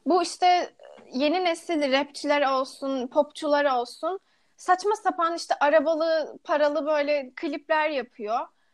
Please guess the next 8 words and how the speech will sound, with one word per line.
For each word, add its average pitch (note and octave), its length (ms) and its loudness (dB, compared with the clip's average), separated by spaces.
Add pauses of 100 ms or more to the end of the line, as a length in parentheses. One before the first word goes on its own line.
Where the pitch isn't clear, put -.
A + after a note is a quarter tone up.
(380)
İki C#4+ 320 -4
cümle D#4+ 280 -2
yazıyor. C4+ 640 -2
Hemen D4+ 440 -6 (240)
zaten D4+ 500 -2
altyapıları D4 760 -2
birbirinin C4 460 -2
aynısı. C4+ 600 -2